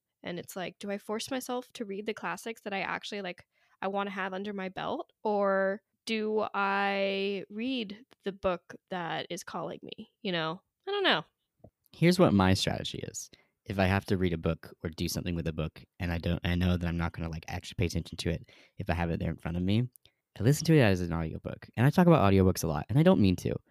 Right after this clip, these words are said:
Speaker 2: but I have it playing, and then I do something else. That way, even though I am bored by it,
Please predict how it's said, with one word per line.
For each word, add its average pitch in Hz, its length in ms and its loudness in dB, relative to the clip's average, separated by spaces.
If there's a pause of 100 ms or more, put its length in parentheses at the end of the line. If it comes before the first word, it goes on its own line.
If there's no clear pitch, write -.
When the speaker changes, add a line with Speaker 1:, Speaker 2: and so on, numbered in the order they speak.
(360)
Speaker 2:
but 104 220 6 (260)
I 98 140 4
have 98 220 2
it - 100 -2
playing, 90 380 0 (260)
and 90 160 2
then 85 80 -2
I 85 60 -2
do 82 120 -6
something 85 300 -8
else. - 340 -12 (880)
That 107 220 4
way, 73 200 -2 (400)
even 95 260 6
though 85 220 2
I 82 180 -2
am 78 160 -4 (220)
bored 110 320 6
by 131 220 6
it, 131 280 2